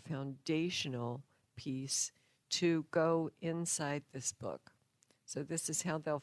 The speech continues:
fit inside. So let's set the front cover and back cover aside and get to work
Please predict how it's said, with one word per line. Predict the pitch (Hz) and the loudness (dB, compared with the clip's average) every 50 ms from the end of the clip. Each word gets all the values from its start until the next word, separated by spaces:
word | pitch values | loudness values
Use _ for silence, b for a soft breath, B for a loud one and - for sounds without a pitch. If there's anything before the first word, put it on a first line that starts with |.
| - _ _ | -6 _ _
fit | 147 147 107 | -4 -4 -4
inside. | 113 135 139 117 - - 123 92 76 - - | -4 -6 -8 -8 -8 -6 -6 -6 -6 -8 -10
So | - - 143 127 | -8 -6 -6 -4
let's | 139 147 160 - - - | -4 -4 -6 -2 -2 -2
set | - - - - 180 180 - _ | 0 0 2 0 0 0 -2 _
the | - 156 | -10 -10
front | - - 180 160 - - | -4 -4 -4 -4 -4 -6
cover | - - - 165 175 185 170 170 170 165 - | -6 -2 -2 -2 0 0 -2 -2 -2 -2 -4
and | - 156 156 147 | -6 -6 -6 -4
back | - 156 156 151 - _ | -2 0 0 0 -2 _
cover | - - 175 156 156 160 156 - | -10 -8 -8 -6 -6 -6 -8 -8
aside | - 139 - - - 175 170 170 170 175 175 175 180 b b b b b b b b - | -6 -2 0 0 2 0 0 -2 -2 -4 -4 -6 -6 b b b b b b b b -6
and | 170 165 156 | -6 -6 -2
get | - 160 147 - | 0 0 0 0
to | - - 147 | -2 -6 -6
work | 143 135 135 135 135 - - - | -4 -2 -2 -2 -2 -4 -10 -18